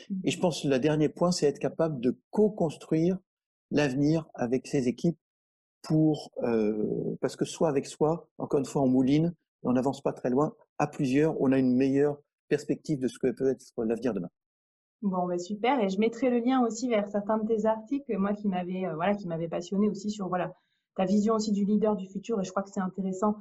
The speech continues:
Speaker 1: notamment pour les, les générations d'aujourd'hui qui nous regardent et qui, qui ont envie de changer certaines choses sur, euh, dans le monde du travail et de la façon dont on fait notre business aujourd'hui.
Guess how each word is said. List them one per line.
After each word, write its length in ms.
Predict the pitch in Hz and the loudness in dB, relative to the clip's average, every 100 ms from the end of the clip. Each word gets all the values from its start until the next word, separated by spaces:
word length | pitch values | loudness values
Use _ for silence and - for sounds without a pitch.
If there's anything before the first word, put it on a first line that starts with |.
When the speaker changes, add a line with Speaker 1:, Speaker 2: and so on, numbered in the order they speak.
| - _ 208 | -10 _ -2
Speaker 1:
notamment 480 | 220 226 233 247 | 0 2 4 2
pour 160 | 247 202 | 2 0
les, 200 | 185 180 | 0 0
les 140 | 180 | 0
générations 540 | 190 202 208 214 214 240 | 2 4 4 2 0 -2
d'aujourd'hui 340 | 220 208 208 | -2 0 -2
qui 140 | 247 202 | 0 0
nous 100 | 185 | 0
regardent 320 | 208 233 185 | 0 0 0
et 60 | |
qui, 280 | 185 190 180 - _ _ | -4 -8 -10 -10 _ _
qui 120 | - | -2
ont 60 | 202 | 2
envie 140 | 208 | 2
de 60 | 240 | 2
changer 260 | 208 202 | 0 2
certaines 360 | 208 202 - 190 | 0 -2 -4 -2
choses 360 | 190 214 202 170 | 0 0 0 -4
sur, 280 | - 185 170 | -8 -6 -2
euh, 220 | 165 160 | -2 0
dans 120 | 175 | 2
le 80 | 190 | 4
monde 160 | 202 190 | 4 2
du 100 | 185 | -2
travail 540 | - 180 208 202 185 | -6 -2 0 0 -2
et 120 | 185 | -6
de 100 | 180 | -4
la 140 | 180 175 | -4 -2
façon 260 | 190 - | -4 -2
dont 160 | 190 175 180 | -2 -2 -4
on 60 | |
fait 120 | - | -4
notre 160 | 180 170 | -4 -6
business 460 | 165 160 175 185 - | -10 -8 -6 -8 -6
aujourd'hui. 480 | 196 185 175 151 | -4 -4 -6 -10